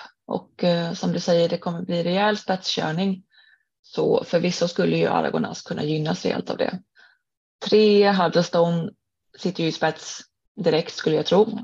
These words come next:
Han har ju hållit ut, eh, till och med La Radia Brightout med lätthet. Och vill han köra där så, så blir det ju så. Annars är ju fyra Laredo Boko troligtvis först fram för att överta. Och, eh,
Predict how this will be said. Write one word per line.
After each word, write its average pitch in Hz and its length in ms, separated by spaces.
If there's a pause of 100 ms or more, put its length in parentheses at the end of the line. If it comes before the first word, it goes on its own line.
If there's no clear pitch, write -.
Han 170 360
har 165 160
ju 151 80
hållit 151 280
ut, 147 280
eh, - 260 (320)
till 151 180
och 147 60
med 143 120
La 147 100
Radia 147 240
Brightout 165 540
med 180 140
lätthet. 175 520 (920)
Och - 360 (220)
vill 202 240
han 180 120
köra 196 280
där 226 220
så, 175 520
så 165 220
blir 156 160
det 147 80
ju 175 100
så. 185 380
Annars 175 500
är 165 120
ju 160 520 (440)
fyra 175 240
Laredo 175 360
Boko 170 640
troligtvis 175 540 (180)
först - 280
fram 156 460
för - 120
att 156 100
överta. 165 500 (760)
Och, - 360
eh, 160 280